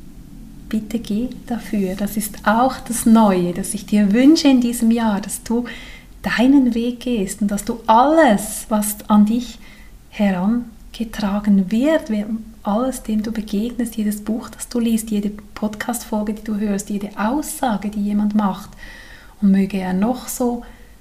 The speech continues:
Expertise sei, haben, Koryphäe sein oder angesehen sein oder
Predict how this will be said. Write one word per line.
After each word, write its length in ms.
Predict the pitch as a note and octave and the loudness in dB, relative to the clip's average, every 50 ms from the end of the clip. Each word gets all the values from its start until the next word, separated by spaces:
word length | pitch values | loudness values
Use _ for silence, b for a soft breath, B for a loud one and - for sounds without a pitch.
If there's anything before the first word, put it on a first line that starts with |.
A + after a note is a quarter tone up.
| B B - - - - - - - - - | B B -20 -20 -20 -20 -20 -20 -14 -6 -4
Expertise 880 | A#3+ A3+ - - - A#3 A3 - - - - - A#3 A#3+ B3 A#3+ - A3+ | -4 -4 -4 -4 -6 -6 -6 -6 -8 -8 -2 0 0 2 2 0 -2 -4
sei, 420 | A3 - G#3+ G3+ G3 F#3+ F#3 - - | -4 -2 -2 -2 -2 -4 -6 -8 -10
haben, 540 | - G3+ - G#3+ G3+ G3+ G3+ G3+ G3 G3 G3 | -8 -4 0 0 2 2 2 2 2 0 0
Koryphäe 720 | G3 - - G3+ G3+ G3+ G3+ - G3+ G3 G#3+ A#3 A3 A3 | -2 -4 -4 -2 -2 -2 -4 -6 -6 -6 -6 -6 -6 -8
sein 440 | G#3 G#3+ G3+ F#3 F#3 F#3 F#3+ F#3+ F#3+ | -8 -8 -10 -10 -10 -8 -8 -8 -6
oder 240 | F#3+ F#3+ F#3+ G3 - | -6 -8 -8 -8 -4
angesehen 640 | F3 G3+ A3+ B3+ B3 A3+ G#3+ - A3 G#3+ G#3 G3+ G#3 | -2 0 2 2 2 0 -2 -6 -6 -6 -4 -4 -4
sein 440 | - F#3+ F3+ F3 F3+ F#3+ G3 F#3 F#3 | -4 -6 -6 -6 -4 -4 -4 -4 -4
oder 220 | F3+ F3+ F#3 F#3 | -6 -8 -10 -10